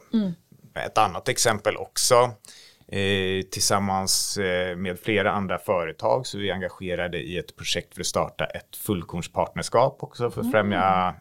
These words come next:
Speaker 2: eh, mer fullkorn,
Speaker 1: Mm.
Speaker 2: full-, öka fullkornsintaget. Ett projekt som leds av Brödinstitutet och, eh,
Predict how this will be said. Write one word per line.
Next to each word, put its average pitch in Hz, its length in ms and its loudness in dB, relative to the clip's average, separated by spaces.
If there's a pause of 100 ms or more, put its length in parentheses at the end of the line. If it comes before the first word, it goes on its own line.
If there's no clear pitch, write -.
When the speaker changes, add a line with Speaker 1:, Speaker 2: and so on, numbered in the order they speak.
Speaker 2:
eh, 92 240 -6
mer 92 320 -2
fullkorn, 110 600 0 (200)
Speaker 1:
Mm. 226 100 -2
Speaker 2:
full-, - 260 -6 (300)
öka - 220 -2
fullkornsintaget. 95 920 -2 (440)
Ett 95 100 -16
projekt 87 280 -2
som 80 120 -4
leds 90 360 0
av 82 480 -2
Brödinstitutet 82 840 -6
och, - 420 -10
eh, 80 380 -2